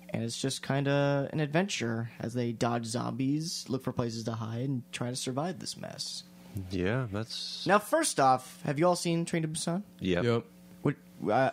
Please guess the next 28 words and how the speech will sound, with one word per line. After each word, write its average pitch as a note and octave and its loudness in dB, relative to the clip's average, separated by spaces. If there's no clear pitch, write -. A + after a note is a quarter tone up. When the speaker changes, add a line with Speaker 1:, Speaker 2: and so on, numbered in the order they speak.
Speaker 1:
I D#3 8
love B2 0
that C#2 -2
Speaker 2:
I - -2
remember A2+ 8
Speaker 1:
one. F2+ 8
Speaker 2:
really, F2+ 10
Speaker 3:
It - 8
was D#2+ 6
really A#1 4
Speaker 2:
really F2+ 8
Speaker 3:
good. D#2+ 6
Speaker 2:
liking D#2+ 2
Speaker 1:
It's, D#2 2
Speaker 2:
it. - -4
Speaker 1:
it's F2+ 4
Speaker 2:
Yeah. F2 4
Speaker 1:
a E2+ 2
great A2 0
zombie D2 -6
movie. D2 -6
Definitely F3+ 4
a C3 4
highlight B2 2
zombie A2+ -6
film. D2 -4
And C#3 2
I, D3 4